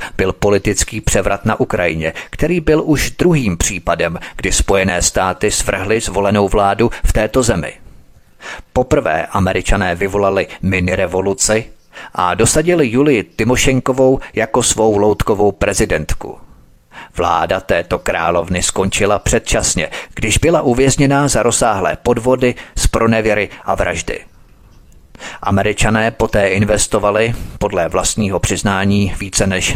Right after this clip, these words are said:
pět miliard dolarů do destabilizace země způsobivým množstvím násilím při druhém pokusu o převzetí kontroly. Ten se rozpadl,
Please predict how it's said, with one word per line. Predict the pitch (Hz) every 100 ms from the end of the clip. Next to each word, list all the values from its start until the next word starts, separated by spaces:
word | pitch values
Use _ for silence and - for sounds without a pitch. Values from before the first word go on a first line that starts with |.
| -
pět | 98 -
miliard | 104 95 95 90 95
dolarů | 101 101 110 110 - - - -
do | 104
destabilizace | 90 120 - 160 156 156 143 127 - 85
země | 113 113 120 131 - -
způsobivým | - 113 113 120 113 117 113 104
množstvím | 104 104 - 107 104
násilím | 104 104 - 87 80 82 - -
při | 104
druhém | 95 98 95 98 104
pokusu | - 101 - - 117
o | 104 104
převzetí | - 117 104 110 98 113
kontroly. | - 107 98 87 65 - _ - - _ _ _ _ - - -
Ten | - 117 120
se | - 123
rozpadl, | 120 - - 87 82